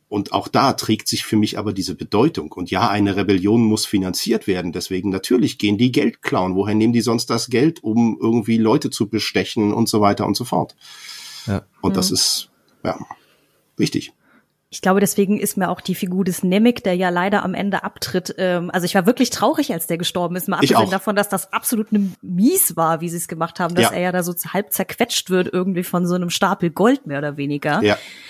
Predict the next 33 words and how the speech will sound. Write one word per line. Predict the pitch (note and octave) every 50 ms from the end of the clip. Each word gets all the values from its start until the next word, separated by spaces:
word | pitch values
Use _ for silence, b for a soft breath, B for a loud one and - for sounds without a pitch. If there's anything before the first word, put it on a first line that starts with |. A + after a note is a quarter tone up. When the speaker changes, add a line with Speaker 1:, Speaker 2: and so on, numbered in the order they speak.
| B B B B B B
Speaker 3:
Aber | F3 F3 F3 -
ich | - -
mochte | G3+ G#3 G#3 - A#3 G3
diese | G3+ F3+ G3 G3+
ganze | - F3 G3+ A3+ A3+ A#3+ G#3
Figur | - - F#3+ F3 E3+ G#3 B3+ D#4+ D#4+ -
auch | F3 - -
einfach | E3+ E3 - F3+
so | - - - F3
gerne, | E3 F#3 F3+ G3 F#3 F3+
weil | F#3 F#3+
der | F3+ F3 E3+
war | F#3 F#3 A#3+
so | C4 C#4+ C#4
ein | A#3+ G#3+
bisschen | - B3 - - - B3+ A#3+ A#3+ A#3+ G#3
wie, | G#3 A3 G#3+ A3+ A3+ G#3+ _ _ _ _ _ _ _ _ _ _ _ - - -
also | - F3+ G3+
auch | F#3+ G3+ -
wie | A3+
sie | G3 A3
ihn | F#3 G#3
geschrieben | G3+ G3+ - - - A3 B3 B3 A#3 G3+ E3+
haben, | E3 E3 E3 F3+ E3+
war | E3 F3 - -
er | F3+
ja | F3+ F#3 F#3
so | G3 F#3
ein | F3
bisschen | F#3+ G#3 - - A3 G3+ -
wirklich | F#3+ - F#3+ -
dieser | - F#3+ E3+ F#3 F3+ F3+ F3+ F3+ F#3 - B B B B B - A3+ C4 C4 - C4+ A3 G3
intellektuelle, | G#3 G#3 - - - A3+ - - F#3+ G#3 A#3 A#3 A3+ A3 G#3+ G#3+ G#3+ G#3